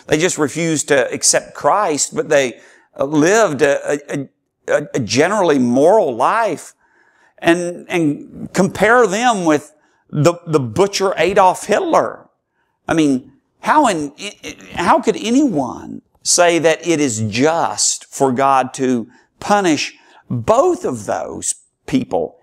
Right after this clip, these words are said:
Hitler and, and, and Stalins of the world,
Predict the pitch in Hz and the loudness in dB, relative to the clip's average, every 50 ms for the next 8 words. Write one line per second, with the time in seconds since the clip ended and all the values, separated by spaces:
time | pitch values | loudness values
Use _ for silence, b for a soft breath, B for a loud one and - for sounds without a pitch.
0 | _ _ _ - - 233 330 415 - - 143 127 120 117 101 95 101 98 - 127 | _ _ _ 0 2 2 2 2 -2 -2 0 0 0 0 -2 -6 -8 -10 -6 -6
1 | 127 123 120 - 139 131 120 110 - - - - - - 156 202 262 - - 196 | -6 -6 -4 -4 -4 -4 -2 0 0 0 0 0 0 2 2 4 4 4 2 2
2 | 165 135 127 113 139 127 147 147 120 120 131 123 120 131 127 123 117 113 110 117 | 0 -2 -2 -2 -2 -2 -2 -2 0 -2 -2 0 0 2 2 2 2 0 -2 -4